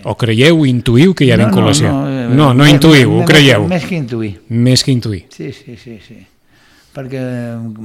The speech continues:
Speaker 2: veus que les coses no es fan com es tenen que fer. O a algú no li interessa que es facin com es tenen que fer, vale? Pues, pues, pues això és el que hi ha. Eh, <laughs> eh, Morando, no hi ha res més, vull
Speaker 1: De tota
Speaker 2: dir
Speaker 1: manera,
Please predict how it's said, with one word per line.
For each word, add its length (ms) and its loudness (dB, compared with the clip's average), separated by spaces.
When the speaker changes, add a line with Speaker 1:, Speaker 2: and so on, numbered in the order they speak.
Speaker 2:
veus 240 -4
que 320 -6
les 140 -8
coses 320 -6
no 520 -4
es 80 -12
fan 200 -10
com 180 -12
es 80 -18
tenen 180 -14
que 80 -20
fer. 200 -20
O 80 -8
a 40 -2
algú 200 -2
no 100 -2
li 100 -2
interessa 380 -8
que 60 -18
es 80 -18
facin 240 -18
com 140 -20
es 80 -20
tenen 180 -20
que 60 -20
fer, 240 -20
vale? 180 -20
Pues, 200 0
pues, 120 0
pues 220 -2
això 80 0
és 60 -2
el 180 0
que 80 -6
hi 80 -2
ha. 1400 -10
Eh, 200 -12
<laughs> 0 -
eh, 340 -20
Morando, 580 -6
no 260 -4
hi 100 -4
ha 100 -4
res 140 -12
més, 300 -8
vull 100 -8
Speaker 1:
De 60 -4
tota 200 -6
Speaker 2:
dir 60 -4
Speaker 1:
manera, 300 0